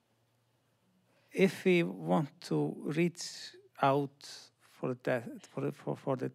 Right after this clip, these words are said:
for, for those who have passed away, or, or if you want to understand how we think about it, about it,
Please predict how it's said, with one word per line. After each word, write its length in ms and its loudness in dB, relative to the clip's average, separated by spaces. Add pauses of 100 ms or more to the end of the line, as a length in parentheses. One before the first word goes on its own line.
(320)
for, 220 -2 (140)
for 200 -6
those 280 -2
who 180 -8
have 200 -6
passed 340 -6
away, 400 -4 (100)
or, 320 -6
or 340 -6
if 160 -10
you 60 -10
want 220 -8
to 260 -8 (3500)
understand 540 2
how 140 2
we 140 2
think 300 0 (220)
about 360 0
it, 160 -10
about 240 0
it, 100 -12